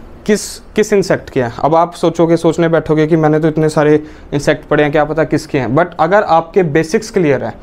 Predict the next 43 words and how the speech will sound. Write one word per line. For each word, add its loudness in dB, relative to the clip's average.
अगर 2
आपको 0
पता 0
है 2
कि 0
ये 4
terms 2
क्या 2
हैं, -2
basic -2
क्या 2
है, 0
तो 2
आप 2
इसको 0
बहुत 0
easily 4
एक 6
word 2
से 0
crack 0
कर 0
सकते -4
हैं। -2
मैं 2
आपको 0
example -2
देता -6
हूँ। -8
Example 0
क्या 2
है, 2
इसमें 2
कुछ 0
भी 4
नहीं 4
पढ़ना, 0
सिर्फ 0
ये 4
word। 0
कौन 2
सा 2
word? 4